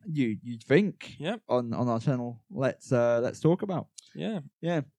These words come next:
Speaker 1: So, um, yeah, it's one of the shorter episodes.
Speaker 2: Yeah.
Speaker 1: It's funny 'cause you'd think, like, because it wasn't an awful film, there'd be more stuff to talk about. But actually, it's when it's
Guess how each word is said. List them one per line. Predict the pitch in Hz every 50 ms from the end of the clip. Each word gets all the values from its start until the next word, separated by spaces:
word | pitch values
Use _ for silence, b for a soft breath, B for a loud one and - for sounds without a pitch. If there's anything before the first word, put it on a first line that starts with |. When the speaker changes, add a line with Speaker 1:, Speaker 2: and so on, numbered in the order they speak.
| _ _ _ -
Speaker 1:
So, | - - - 165 160 165 165 170 180
um, | 185 190 208 277
yeah, | 285 285 190 - - - - _ _ _ _ _ _ _ - - _ -
it's | 196 -
one | 240
of | 202 160
the | 143
shorter | - - - 160 143 123 - 110
episodes. | 98 104 107 - - 113 120 147 165 185 - - - - - B B B B
Speaker 2:
Yeah. | 349 269 B B B B B B B B B B B -
Speaker 1:
It's | 165 175 -
funny | - 226 202 165 123 120
'cause | - 160
you'd | 156 160 -
think, | - 208 214 175 151
like, | 156 151 147 - -
because | 143 139 - 196 175 156
it | 151 - 120
wasn't | 139 143 131 123 85
an | 123 120
awful | 92 135 143 139 127 - - 101 92
film, | - - 80 64 64 65 92 104 - _ _ _ _ _ _ _
there'd | 127 127 120 110
be | 113 113 110 110
more | 113 127 117 107
stuff | - 120 110
to | -
talk | 151 135 127
about. | - 95 87 -
But | 120
actually, | 175 190 190 - 131
it's | 113 -
when | 165 180 180
it's | 147 -